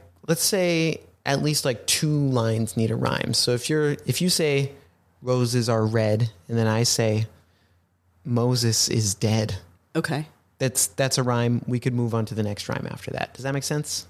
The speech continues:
Speaker 2: Okay, so each rhyme has to, or each line has to rhyme with the previous line.
Speaker 1: Yes, yes.
Speaker 2: Okay.
Speaker 1: Each line has to rhyme with the previous line.
Speaker 2: But then you move on to the next one.
Speaker 1: Yeah.
Speaker 2: Okay.
Speaker 1: So, yeah. So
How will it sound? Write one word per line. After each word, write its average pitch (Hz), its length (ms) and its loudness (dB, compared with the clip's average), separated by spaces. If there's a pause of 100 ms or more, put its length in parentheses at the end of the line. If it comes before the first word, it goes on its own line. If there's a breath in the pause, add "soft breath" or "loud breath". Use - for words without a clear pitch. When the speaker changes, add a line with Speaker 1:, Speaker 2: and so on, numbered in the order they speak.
(540)
Speaker 2:
Okay, 160 260 -2
so - 220 0
each 202 200 0
rhyme 175 200 0
has 165 220 0
to, 151 140 -2 (220)
or 180 140 -2
each 185 260 -2
line 160 180 0
has 156 200 -2
to 147 80 0
rhyme 139 320 2
with 135 260 -4
the - 80 -10
previous 123 480 -4
line. 107 260 -2
Speaker 1:
Yes, - 480 0
yes. - 440 0
Speaker 2:
Okay. - 180 -12
Speaker 1:
Each 139 180 0
line 131 200 0
has 123 120 0
to - 80 -2
rhyme 113 140 2
with 110 120 0
the - 40 -12
previous 123 460 -2
line. - 120 -12 (140)
Speaker 2:
But 185 140 0
then 170 180 2
you 156 80 2
move 151 160 2
on 139 160 2
to 147 100 0
the - 60 2
next 90 300 0
one. 156 240 0 (120)
Speaker 1:
Yeah. 123 280 -2 (140)
Speaker 2:
Okay. 127 100 0
Speaker 1:
So, 123 400 2 (220)
yeah. 160 240 0
So 123 420 -2